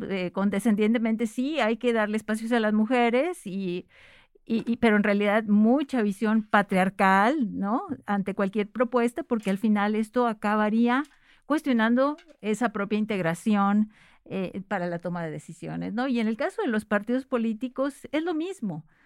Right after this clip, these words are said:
Hay una resistencia porque los privilegios no se cuestionan, no, no son capaces desde las,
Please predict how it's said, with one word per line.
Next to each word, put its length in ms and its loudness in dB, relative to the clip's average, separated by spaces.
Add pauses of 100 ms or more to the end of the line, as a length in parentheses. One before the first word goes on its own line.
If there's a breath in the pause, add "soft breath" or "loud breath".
(160 soft breath)
Hay 240 2
una 180 2
resistencia 1120 0 (180)
porque 720 0
los 220 -2
privilegios 720 -2
no 140 -2
se 140 -14
cuestionan, 880 -6
no, 220 -2
no 180 2
son 200 -2
capaces 600 0
desde 440 0
las, 280 -6